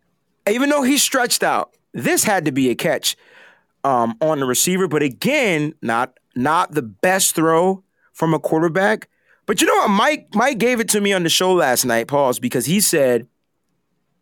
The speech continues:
"Well, well, Breezy, you said that the quarterback just gotta throw it in front of him." I, you're right, Mike, I did. And that is in front. That is not behind him. But who's this one on, P G? Is this one on Trey, the quarterback, or is this one on the receiver?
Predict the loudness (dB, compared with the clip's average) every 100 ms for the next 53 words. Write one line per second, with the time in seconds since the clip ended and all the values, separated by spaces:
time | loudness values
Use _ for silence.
0 | -20 _ _ _ _ -4 -4 -2 -2 2
1 | 2 2 0 0 2 2 2 0 -2 0
2 | 0 0 -2 -2 -2 -2 -2 0 0 0
3 | -2 -2 -2 -2 -2 0 0 0 0 -2
4 | -2 -4 -4 -2 0 0 -2 -4 0 2
5 | 2 0 0 0 2 2 0 -2 -8 -10
6 | -6 -2 0 2 2 0 0 0 2 2
7 | 0 -2 -4 -10 -18 _ -20 _ -20 -20
8 | -20 _ -20 -20 _ _ _ _ _ _
9 | _ _ _ _ _ _ _ _ _ _
10 | -2 0 2 2 2 0 0 0 0 0
11 | -2 -2 -4 -2 -2 -2 0 0 0 -2
12 | -2 0 0 0 -2 -2 -2 0 0 0
13 | -2 -4 -2 -6 -4 -2 -2 -2 -4 -4
14 | -6 -8 -12